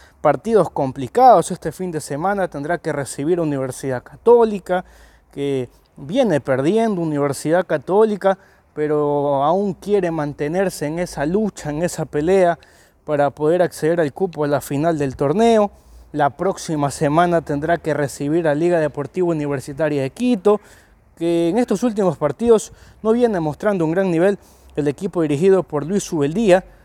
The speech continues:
Sin embargo, es Liga Deportiva Universitaria de Quito que también se quiere unir a esa lucha. Es un campeonato que,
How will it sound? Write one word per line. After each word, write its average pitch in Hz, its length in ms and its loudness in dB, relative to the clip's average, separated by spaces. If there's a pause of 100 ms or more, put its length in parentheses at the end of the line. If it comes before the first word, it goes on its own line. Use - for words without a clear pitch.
(120)
Sin 320 240 0
embargo, 220 480 4 (400)
es 190 160 0
Liga 220 180 2
Deportiva 175 400 0
Universitaria 170 520 2
de 165 60 0
Quito 208 340 -2
que 156 140 -6
también 156 460 0 (560)
se 147 200 -4
quiere 180 400 4
unir 175 320 2
a 170 40 4
esa 139 200 -4
lucha. 196 600 0
Es 175 220 -4
un 170 80 -4
campeonato 160 640 0
que, 143 240 0